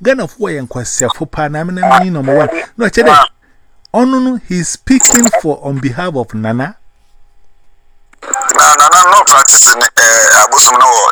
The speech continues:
Speaker 2: eh, Abrasio.
Speaker 1: I be. Bread ya mpo, ob-, bread ya ba, na na nenche.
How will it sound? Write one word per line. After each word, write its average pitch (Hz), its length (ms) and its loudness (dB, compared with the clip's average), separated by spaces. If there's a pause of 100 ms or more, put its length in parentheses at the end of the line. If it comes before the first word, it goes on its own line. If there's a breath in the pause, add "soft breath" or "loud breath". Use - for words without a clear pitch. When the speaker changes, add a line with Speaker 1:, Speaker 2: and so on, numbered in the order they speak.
(160)
Speaker 2:
eh, 104 200 2
Abrasio. - 380 2 (240)
Speaker 1:
I 285 120 0
be. 226 320 0 (240)
Bread 254 280 2
ya 226 220 0
mpo, 233 160 0 (120)
ob-, - 320 -6
bread 254 240 2
ya 214 100 4 (100)
ba, 160 240 -2
na 135 140 -4
na 165 140 -6
nenche. 165 400 -4